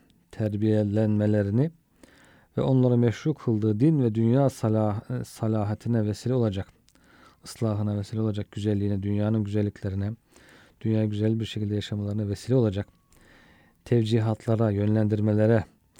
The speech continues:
yapışmalarını emrediyor. Yani İslam'ın güzel emirlerine,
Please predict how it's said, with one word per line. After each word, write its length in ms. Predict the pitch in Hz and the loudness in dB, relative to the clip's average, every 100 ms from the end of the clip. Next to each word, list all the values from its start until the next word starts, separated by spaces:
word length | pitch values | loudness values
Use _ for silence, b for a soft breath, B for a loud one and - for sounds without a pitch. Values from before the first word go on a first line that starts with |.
| b b | b b
yapışmalarını 640 | 110 - - 110 107 110 | -8 -8 -6 -2 0 0
emrediyor. 580 | 135 110 87 76 80 - _ _ - - | 0 -2 -4 -8 -16 -20 _ _ -20 -14
Yani 120 | 95 | -10
İslam'ın 480 | 110 - 113 101 101 | -10 -6 -4 -2 -4
güzel 360 | 101 107 113 110 _ _ - | -2 2 2 0 _ _ -4
emirlerine, 680 | 117 110 104 101 98 98 104 | 0 2 2 0 0 -2 -4